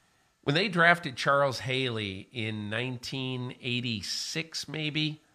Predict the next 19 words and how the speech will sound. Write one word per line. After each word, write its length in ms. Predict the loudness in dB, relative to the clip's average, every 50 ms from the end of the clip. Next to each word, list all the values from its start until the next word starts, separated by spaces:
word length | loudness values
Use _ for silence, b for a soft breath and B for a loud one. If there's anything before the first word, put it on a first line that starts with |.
| b b b b b b b b b b
they 100 | 0 4
had 80 | 4 4
a 40 | 4
great 420 | 4 6 8 8 8 6 4 0
draft. 540 | 0 4 6 8 8 8 8 6 4 -2 -10
I 100 | -8 -8
think 240 | -6 -2 -2 -2 0
it 20 | 0
was 160 | -2 0 0
eighty-six. 760 | 0 0 0 0 -2 -2 -2 -2 -2 -2 -4 -6 -8 -10 -12 -12 b b b b b b b
And 100 | -4 -4
they 100 | -4 -2
drafted 440 | 0 4 4 4 4 4 0 -4 -4
him 80 | -2
out 120 | -2 -2 -2
of 60 | -4
James 400 | -6 -6 -4 -4 -4 -6 -6 -8
Madison, 680 | -6 -4 -4 -2 -2 -4 -6 -8 -8 -8 -8 -10 -10 -14 -16 _ _ _ _ _ _ _ _ _ _ _ _ _ -2
uh, 420 | 2 4 6 6 6 4 4 2